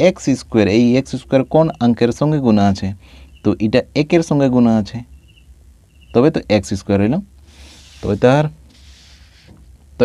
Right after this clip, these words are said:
এখন উত্তর কীরকম লেখেন? उत्तर बराबर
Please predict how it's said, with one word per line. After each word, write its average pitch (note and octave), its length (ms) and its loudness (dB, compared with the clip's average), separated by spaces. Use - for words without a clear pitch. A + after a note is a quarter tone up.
এখন B2+ 120 -4
উত্তর C3+ 240 0
কীরকম C#3 340 0
লেখেন? C3 240 -4
उत्तर B2 400 0
बराबर G#2+ 480 2